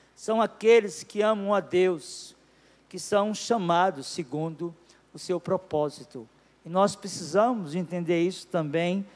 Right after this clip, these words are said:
do ponto de vista da providência de Deus. Então, nós falamos inicialmente que essa unidade textual, ela nos apresenta três temas.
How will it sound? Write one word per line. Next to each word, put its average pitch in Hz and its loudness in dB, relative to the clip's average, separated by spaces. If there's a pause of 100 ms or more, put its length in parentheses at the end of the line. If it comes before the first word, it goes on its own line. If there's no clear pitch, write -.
(200)
do 175 -2
ponto 196 2
de 165 -6
vista 170 2
da 165 2 (360)
providência 165 0
de 185 -4
Deus. 160 0 (580)
Então, 196 4
nós 254 8
falamos 247 6
inicialmente 190 2 (380)
que - 2
essa 247 6
unidade 233 6
textual, 196 2 (280)
ela 233 6
nos 220 2
apresenta 226 2
três 254 6
temas. 220 4